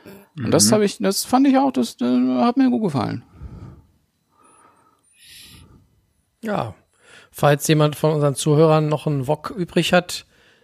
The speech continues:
Speaker 3: der auf Induktion läuft, äh, unser Daniel hat sich einen gewünscht.
Speaker 1: Nee, nee, ich hab
Speaker 3: Jetzt,
Speaker 1: mir jetzt
Speaker 3: jetzt,
Speaker 1: also
Speaker 3: jetzt wisst ihr's.
Speaker 1: ich hab mir nicht so ein Induktionsding gewünscht, ich hab mir einen für Gas gewünscht, weil ich mir auch diesen Gaskocher <laughs> gewünscht hab.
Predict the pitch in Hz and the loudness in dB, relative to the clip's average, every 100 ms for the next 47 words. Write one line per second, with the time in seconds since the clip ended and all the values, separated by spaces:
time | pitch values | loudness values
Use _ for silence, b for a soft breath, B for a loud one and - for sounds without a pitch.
0 | _ 156 165 156 160 156 143 - 147 156 | _ -4 -2 -2 -2 -2 -4 -2 0 2
1 | 170 175 180 - - 165 160 175 160 147 | 4 4 0 -6 -8 -4 -4 -2 0 2
2 | 147 156 180 180 - 175 - 180 175 185 | 4 4 4 2 2 -2 -2 -2 -2 0
3 | 175 208 196 - - - _ b b - | 0 0 -2 -6 -12 -18 _ b b -16
4 | - 180 160 226 294 - 262 240 220 165 | -2 0 2 2 0 0 0 0 0 2
5 | 247 247 180 220 247 175 - 180 - 160 | 0 0 -2 -2 0 0 2 0 0 -4
6 | 135 - - - 160 240 247 233 285 262 | -6 -6 -10 -8 -4 -4 -2 0 0 -2
7 | 208 185 160 143 139 147 156 120 110 127 | -2 -4 -2 2 2 2 0 0 -4 -4
8 | 143 165 156 151 170 160 - 190 - 92 | -2 0 0 0 0 0 0 0 -4 -6
9 | - - - 127 131 139 131 131 170 - | -6 -4 -4 -4 -2 -2 0 2 2 0
10 | - 120 - 190 - 202 - - - - | 0 0 2 2 2 -2 -2 -10 -12 -12
11 | - - - - - - - 240 - - | -16 -14 -12 -10 -10 -6 -2 -2 -4 -4
12 | 127 113 - 92 | 0 0 2 0